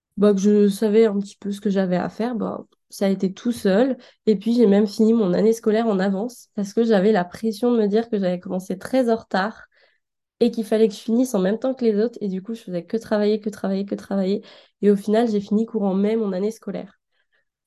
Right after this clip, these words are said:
Donc, du coup, j'avais été hyper vite. Et puis, euh, j'avais des bonnes notes, je m'en étais bien sortie. Donc déjà, scolairement parlant, je savais que j'étais un petit peu sauvée et que j'allais pas redoubler. Donc ça, c'était un poids en moins. Même si,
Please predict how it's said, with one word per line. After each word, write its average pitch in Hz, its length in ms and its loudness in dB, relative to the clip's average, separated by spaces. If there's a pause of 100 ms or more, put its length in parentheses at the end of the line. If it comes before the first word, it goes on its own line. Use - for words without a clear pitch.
(260)
Donc, 202 100 -2
du 190 140 -4
coup, 226 120 -4
j'avais 196 220 2
été - 300 -6
hyper 269 340 2
vite. 214 380 -4 (320)
Et 208 120 4
puis, 220 280 -4
euh, 202 140 0
j'avais 190 220 -2
des 202 140 0
bonnes 226 180 4
notes, 277 180 0
je 311 40 -6
m'en 202 120 -4
étais 196 220 -10
bien 208 180 -2
sortie. - 460 -8
Donc 208 180 0
déjà, 202 420 0 (200)
scolairement 240 560 2
parlant, 233 360 2
je 214 100 -4
savais 196 300 -2
que 208 60 -6
j'étais 202 180 -4
un 180 120 -6
petit - 160 -20
peu 240 140 -2
sauvée 202 440 0 (260)
et 196 80 -6
que 180 60 -4
j'allais 180 260 0
pas 254 220 -4
redoubler. 208 480 -2
Donc 196 200 -4
ça, 220 200 -2
c'était 202 400 -6
un 185 160 -6
poids 208 420 -6
en 196 100 0
moins. 180 480 0 (560)
Même 233 320 6
si, 247 460 -4